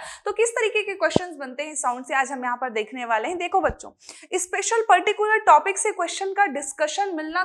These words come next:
थोड़ा सा टफ होता है, लेकिन यहाँ पर इस प्लेटफॉर्म पर आपको पर्टिकुलर टॉपिक से किस तरीके के क्वेश्चंस एक्चुअल में पूछे जा चुके हैं, पेपर से उठा करके सीधे यहाँ पर क्या किया जा रहा है,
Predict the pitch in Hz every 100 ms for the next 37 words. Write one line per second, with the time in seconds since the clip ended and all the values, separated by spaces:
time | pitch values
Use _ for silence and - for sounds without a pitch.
0 | 349 277 277 339 330 311 294 - 339 339
1 | 349 339 294 294 277 392 427 415 262 233
2 | - - _ 359 - - 311 320 - 415
3 | 427 415 311 294 262 - 311 - - 359
4 | 349 466 466 427 440 427 277 - 302 -
5 | 349 349 403 403 415 381 381 349 349 370
6 | 381 320 302 - - - - 269 - 392
7 | 453 440 440 370 339 330 302 277 294 277
8 | 285 285 285 330 339 403 440 403 - 311
9 | 294 285 285 277 285 285 269 277 254 247
10 | 247 254 233 247 233 233 226 233 320